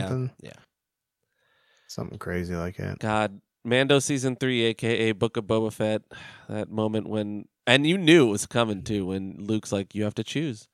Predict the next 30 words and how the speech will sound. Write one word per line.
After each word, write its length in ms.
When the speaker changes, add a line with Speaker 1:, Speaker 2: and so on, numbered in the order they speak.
Speaker 2:
And 100
he's 120
looking 260
back 160
and 80
Speaker 1:
Right. 140
Speaker 2:
forth. 460
I 80
was 160
like, 220
"Oh, 140
this 220
is 120
why 280
Grogu's 480
not 240
in 400
anything 360
else." 220
Speaker 1:
Right. 340
Speaker 2:
Like, 120
he's 320
still 240
a 60
baby 380
hanging 260
out 120
with 180
Mando. 480
<laughs> 220